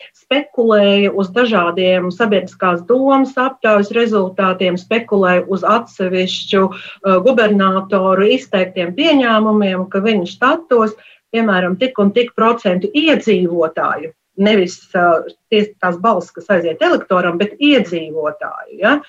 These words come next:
ā, ir atdevuši viņam tik un tik procentus. Un šajā sakarā viņam bija diezgan labs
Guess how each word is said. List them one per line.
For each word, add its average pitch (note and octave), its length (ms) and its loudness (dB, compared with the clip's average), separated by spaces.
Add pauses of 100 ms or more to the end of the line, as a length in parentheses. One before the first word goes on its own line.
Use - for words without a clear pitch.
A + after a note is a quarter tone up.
(300)
ā, F#3+ 260 2
ir C#4 300 2
atdevuši A3 580 0
viņam F#3 240 -2
tik C4 160 -2
un G#3 100 2
tik A3+ 220 -2
procentus. G#3 840 -4 (440)
Un A3+ 420 2
šajā A3+ 300 2
sakarā D4 460 0 (100)
viņam G#3 340 0
bija F#3 220 -2
diezgan G#3 420 -2
labs G#3 240 0